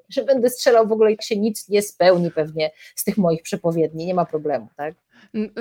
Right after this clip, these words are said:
Speaker 2: no, jeżeli chodzi o to, jak bardzo pandemia zmieniła branżę turystyczną i branżę lotniczą, to Andrzej Wnęk, czyli pilot wycieczek zagranicznych, z których, z którym rozmawiasz, mówi o tym, że,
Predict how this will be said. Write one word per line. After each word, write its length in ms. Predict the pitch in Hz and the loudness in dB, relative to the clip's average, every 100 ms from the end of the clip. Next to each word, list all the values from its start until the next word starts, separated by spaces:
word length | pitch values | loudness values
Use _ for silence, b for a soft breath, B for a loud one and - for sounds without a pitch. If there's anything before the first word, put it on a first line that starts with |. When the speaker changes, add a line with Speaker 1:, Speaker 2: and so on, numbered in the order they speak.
| 208 | -2
Speaker 2:
no, 180 | 202 202 | 0 0
jeżeli 300 | 196 196 208 | -2 -6 -6
chodzi 320 | 214 196 208 | -6 -4 -4
o 120 | 208 | -4
to, 360 | 202 202 196 190 | -4 -2 0 0
jak 160 | 185 | -2
bardzo 320 | 180 196 190 | 0 -2 -2
pandemia 500 | 190 185 180 185 190 | -8 -6 -6 -4 -4
zmieniła 380 | 180 190 185 190 | -6 -6 -4 -4
branżę 300 | 185 185 180 | -2 -4 -6
turystyczną 580 | 180 180 - 185 196 185 | -6 -6 -6 -10 -6 -4
i 80 | 180 | -2
branżę 320 | 180 185 180 | -2 -2 0
lotniczą, 680 | 185 180 175 - 175 190 202 | -4 -4 -10 -6 -4 -4 -4
to 420 | 196 180 180 180 | -2 0 0 0
Andrzej 320 | 175 196 185 170 | 0 -2 -2 -4
Wnęk, 260 | 170 170 | -6 -8
czyli 160 | - 175 | -4 -4
pilot 240 | 180 180 | -2 -4
wycieczek 320 | 170 180 180 | -4 -8 -8
zagranicznych, 560 | 175 175 180 185 - 180 | -8 -6 -6 -8 -8 -12
z 40 | |
których, 380 | - 185 180 - - 185 | -6 -4 -4 -6 -10 -8
z 80 | - | -6
którym 220 | 190 185 | -4 -2
rozmawiasz, 460 | 180 180 170 185 196 | -2 -2 -4 -4 -6
mówi 200 | 185 175 | -6 -6
o 60 | |
tym, 200 | 175 196 | -4 -6
że, 240 | 185 185 | -2 -2